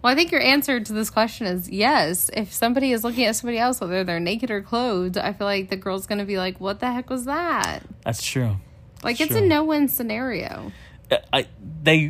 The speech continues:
Speaker 2: literally made this show and said, "Let's see if we can get everybody to fight."
Speaker 1: I think so. I, and I think that that's probably where it's gonna end up.
Speaker 2: Yeah.
Speaker 1: Because here's, here's my other question.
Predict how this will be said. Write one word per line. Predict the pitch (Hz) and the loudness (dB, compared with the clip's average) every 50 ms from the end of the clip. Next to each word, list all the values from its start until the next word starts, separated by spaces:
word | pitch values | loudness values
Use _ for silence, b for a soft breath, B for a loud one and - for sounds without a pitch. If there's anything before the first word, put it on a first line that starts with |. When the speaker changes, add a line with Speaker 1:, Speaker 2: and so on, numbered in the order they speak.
| - - | -2 -4
Speaker 2:
literally | - 135 139 147 160 165 160 156 139 | 0 2 4 6 6 6 6 6 4
made | 135 139 131 123 123 127 127 120 | 4 2 2 2 4 2 4 4
this | 123 117 107 | 2 2 2
show | - - - 110 110 110 113 117 120 127 b b b b b b b - - - - | 0 0 2 2 2 4 2 2 0 -2 b b b b b b b -20 -12 -2 0
and | 120 123 117 | 2 2 2
said, | 113 - - 120 113 110 107 104 - - - | 2 2 4 4 4 4 4 2 -2 -8 -4
"Let's | 110 117 131 131 127 - | 0 4 4 4 4 2
see | - - 139 131 | 0 2 2 4
if | 147 139 127 | 4 2 2
we | 131 127 | 0 0
can | 123 117 | 0 0
get | 110 113 - - - - | 0 0 -2 -2 -4 -2
everybody | - 110 117 110 110 107 101 107 104 101 95 | 0 2 2 4 2 0 0 0 -2 -2 -2
to | 85 87 | -4 -6
fight." | - - - - - 82 82 - - - - - - - - - - - - - - - - - | -8 -10 -10 -8 -8 -8 -8 -10 -14 -20 -20 -20 -20 -20 -20 -20 -20 -20 -20 -20 -20 -20 -16 -8
Speaker 1:
I | - 226 262 294 | -2 0 0 2
think | 277 302 311 320 311 | 4 4 4 4 2
so. | - - - 180 170 160 151 - | 0 0 0 2 2 2 2 2
I, | - 202 | 2 2
and | 208 185 - 208 | 2 2 2 2
I | 214 220 226 | 2 2 2
think | 220 233 208 190 | 0 -2 -2 0
that | 202 180 - | -2 0 0
that's | 185 180 180 - | -2 -2 -2 -4
probably | - - 175 170 170 180 175 170 | -2 0 0 2 2 0 -2 -2
where | 165 170 170 | -2 -4 -4
it's | 170 - - | -4 -4 -4
gonna | 190 170 143 | -4 -2 -2
end | 139 160 165 | -2 -2 0
up. | 165 170 180 190 - - - - | 0 2 0 0 -2 -6 -8 -4
Speaker 2:
Yeah. | - 120 127 120 98 90 - - - - - - - - - - - - - - | 0 2 2 2 2 0 -4 -8 -18 -20 -20 -20 -20 -20 -18 -18 -18 -18 -14 0
Speaker 1:
Because | - 277 247 262 269 262 - | 0 2 2 2 0 0 2
here's, | 277 302 294 262 277 - | 2 0 0 0 -2 -4
here's | 247 254 311 294 - | 0 0 0 0 2
my | 277 262 240 214 196 | 0 0 2 2 0
other | 175 170 165 | 0 -2 -4
question. | 175 - 170 175 - - - - - - | -6 -6 -6 -6 -6 -8 -8 -8 -8 -10